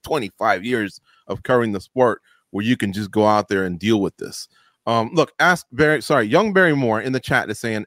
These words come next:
"Asking Dana White about the P F L is like asking a buddy, 'Have you seen your ex-girlfriend?' knowing she's really, uh, looking fine and doing really good now." Uh, <laughs> Nuru says, "Dana White knows he fumbled the Ngannou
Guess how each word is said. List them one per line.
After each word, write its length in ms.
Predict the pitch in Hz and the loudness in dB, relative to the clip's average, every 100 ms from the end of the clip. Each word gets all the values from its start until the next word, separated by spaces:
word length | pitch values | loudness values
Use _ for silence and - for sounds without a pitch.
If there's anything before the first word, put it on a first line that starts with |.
| - | -2
"Asking 340 | 202 - 180 | 0 0 0
Dana 200 | 170 170 | 0 2
White 180 | 160 151 | 4 4
about 160 | 139 - | 0 -4
the 60 | |
P 120 | - | -2
F 160 | 156 151 | -2 2
L 280 | 156 156 151 _ _ _ _ | 4 4 0 _ _ _ _
is 140 | 139 123 | -4 -2
like 180 | 135 - | -2 0
asking 320 | 151 - 147 | -2 -2 -6
a 60 | |
buddy, 220 | 135 143 139 | 0 0 0
'Have 160 | 127 | -2
you 80 | 123 | -4
seen 200 | - 156 | -4 0
your 120 | 156 | 2
ex-girlfriend?' 640 | 147 - 135 139 131 127 123 | 0 0 2 2 4 2 4
knowing 340 | 123 123 123 - _ _ | 4 4 0 -6 _ _
she's 320 | - 110 101 | -2 0 2
really, 500 | 110 131 127 123 - _ - | 4 4 6 2 -2 _ -4
uh, 280 | 104 104 101 | 0 2 2
looking 300 | 117 113 107 | 0 -2 -2
fine 440 | 135 131 127 101 - - | 0 2 0 -4 -10 -6
and 320 | 104 101 95 | -2 -2 2
doing 280 | 110 113 113 | 4 2 2
really 360 | 107 107 107 - 101 | 0 2 0 -2 2
good 220 | 117 113 | 2 4
now." 440 | 107 85 87 120 - _ _ _ - | 0 0 -2 -4 -6 _ _ _ -4
Uh, 580 | 104 104 98 92 92 98 | 0 2 2 2 -2 -4
<laughs> 720 | - 185 - - - 302 - | -2 -2 -2 -8 -8 -12 -4
Nuru 480 | 127 220 202 151 131 | 0 0 2 2 2
says, 380 | 151 139 127 110 | 2 2 2 -2
"Dana 240 | 123 135 | -2 0
White 180 | 139 143 | 0 2
knows 180 | 147 139 | 2 2
he 100 | 170 | 0
fumbled 520 | 190 233 226 135 - _ _ _ _ - | 2 2 2 0 -2 _ _ _ _ -6
the 100 | 113 | -2
Ngannou 800 | 120 120 123 127 131 127 123 - | 0 2 2 2 2 2 2 -2